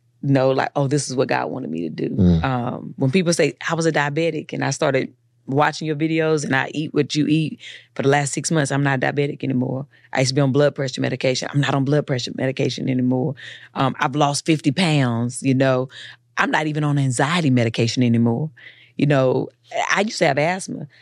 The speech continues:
Speaker 1: I didn't realize that I hadn't used my inhaler until I was moving. It was a, a year and a half after being vegan.
Speaker 2: Mm-hmm.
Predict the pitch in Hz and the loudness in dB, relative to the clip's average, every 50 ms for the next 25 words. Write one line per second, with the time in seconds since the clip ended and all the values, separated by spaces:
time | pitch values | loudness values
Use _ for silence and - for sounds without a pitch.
0 | _ _ - 180 226 233 196 170 180 175 165 160 151 151 139 - 135 156 170 170 | _ _ 0 0 2 2 2 4 4 4 4 4 0 -2 -4 -2 -4 -4 -4 -6
1 | 156 151 147 147 156 139 143 147 135 139 139 131 135 151 165 165 165 - - 131 | -4 -2 -2 -2 -2 0 0 0 0 0 0 -2 0 0 2 2 2 2 0 0
2 | - 143 135 135 131 135 131 - - 143 147 156 165 175 160 175 190 220 220 _ | 0 2 0 2 0 -2 -6 -2 0 4 4 4 4 2 0 -4 -6 -8 -10 _
3 | _ _ _ _ _ _ _ _ _ _ _ _ _ 151 147 143 151 127 156 143 | _ _ _ _ _ _ _ _ _ _ _ _ _ 0 2 2 2 2 4 2
4 | 139 - - - - - 78 - _ _ _ _ - - - - _ _ _ - | 2 0 0 -2 -4 -6 -8 -10 _ _ _ _ -4 -4 -4 -4 _ _ _ 0
5 | 156 143 143 170 170 160 156 160 170 170 160 156 - - - _ _ _ _ _ | 0 2 2 2 2 2 0 -2 -4 -4 -6 -6 -8 -12 -14 _ _ _ _ _
6 | _ - 139 131 143 139 143 139 131 143 147 143 - - - - 156 - - 120 | _ -4 -2 0 2 2 2 2 2 2 2 0 0 -6 -8 -10 -8 0 4 4
7 | 98 95 95 | 6 6 6